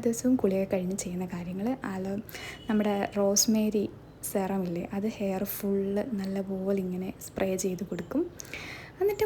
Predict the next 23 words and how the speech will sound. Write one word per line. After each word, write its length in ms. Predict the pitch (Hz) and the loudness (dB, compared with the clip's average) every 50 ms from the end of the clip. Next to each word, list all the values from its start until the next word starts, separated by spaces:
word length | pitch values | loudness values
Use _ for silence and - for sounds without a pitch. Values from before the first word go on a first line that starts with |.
| 403 285 | 10 10
മുടി 140 | 226 202 214 208 202 | 12 12 10 8 8
ഒന്ന് 100 | 196 190 185 | 8 4 2
ഉണങ്ങാൻ 300 | 185 185 185 180 180 180 180 | 2 2 2 0 2 0 0
വിട്ടേക്കും 400 | 180 175 - 180 - - 180 180 180 180 | -2 -2 -4 -4 -4 -4 -4 -4 -4 -4
കേട്ടോ. 200 | 180 - 185 185 175 - - - - - - - | -4 -6 -6 -6 -8 -10 -12 -16 -16 -6 0 2
പിന്നെ 160 | 247 240 240 233 226 | 4 4 4 4 2
ആ 60 | 233 247 | 2 4
സമയത്ത് 300 | - 254 233 240 226 240 226 - | 4 6 4 4 4 2 0 0
ചീകമൊന്നുമില്ല 640 | - 208 202 196 202 226 220 214 208 202 180 175 185 190 208 202 | 2 2 2 4 6 6 6 6 4 2 0 0 -2 -2 0 0
നനവോടെ. 520 | 196 185 185 190 190 190 180 175 190 233 320 381 - - | 0 0 0 -2 -2 -2 -2 -2 0 -2 -2 -2 0 4
പിന്നെ 180 | - 277 254 240 202 190 | 6 8 8 8 8 4
ഡാം 200 | 190 180 185 190 214 214 | 2 2 4 4 6 6
ഡോക്കിൻ്റെ 480 | 220 220 220 220 - 254 247 247 254 277 294 285 - - 214 | 6 6 4 2 4 4 6 6 6 4 2 0 -2 -2 -2
ഒരു 200 | 202 202 208 202 202 202 - - - - | 0 0 0 0 0 -2 -4 -4 -6 -6
സ്പ്രേ 260 | - - - 214 202 196 190 185 | -4 -2 2 2 4 4 2 0
ഉണ്ട്, 260 | 175 170 170 190 220 254 - - - 214 | -2 -2 -2 -2 -2 -2 -4 -6 -8 -4
അത് 100 | 196 214 220 | -2 0 0
നമ്മൾ 160 | 208 190 185 202 233 | 0 0 0 -2 -2
സ്കിന്നിൽ 440 | - - - 185 180 180 180 185 196 - - 196 190 202 | -4 -4 -4 -4 -4 -4 -4 -4 -6 -6 -6 -4 -4 -2
ഡാർക്കായിട്ടുള്ള 760 | 202 196 202 208 233 - - - 254 220 202 208 196 190 190 - - | -2 -2 0 0 -2 -2 0 2 2 2 2 0 -2 -2 -2 -4 -4
സൈഡിലൊക്കെ 500 | - 190 190 180 202 196 185 - - 285 320 - - - - - - - - - | -6 -6 -4 -2 -4 -4 -4 -2 -2 -2 -2 -4 -6 -12 -12 -12 -14 -4 4 8
just 240 | 339 349 349 - 269 | 8 8 10 8 6
ഒന്ന് 140 | 240 247 | 8 6